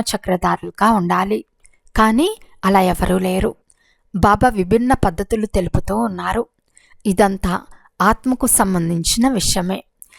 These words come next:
మీ బుద్ధిలో చక్రం తిరుగుతూ ఉంటుంది. బుద్ధిలో ఇది ఎందుకు గుర్తురాదు? ఇప్పుడు మనం తీరంలో చిట్ట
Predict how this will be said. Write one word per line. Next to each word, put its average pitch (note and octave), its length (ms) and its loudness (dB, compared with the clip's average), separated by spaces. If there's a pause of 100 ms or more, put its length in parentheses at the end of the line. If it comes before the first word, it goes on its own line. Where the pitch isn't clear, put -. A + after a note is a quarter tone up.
(300)
మీ A3 80 6 (100)
బుద్ధిలో A#3+ 320 2 (120)
చక్రం G#3+ 320 -2 (100)
తిరుగుతూ F3+ 360 0 (120)
ఉంటుంది. F#3+ 420 -4 (680)
బుద్ధిలో B3 340 4 (100)
ఇది G#3+ 120 -2 (100)
ఎందుకు G3+ 240 -2 (120)
గుర్తురాదు? F#3+ 580 0 (760)
ఇప్పుడు F3 280 0
మనం F3+ 220 -2 (520)
తీరంలో G#3+ 440 0 (420)
చిట్ట - 200 0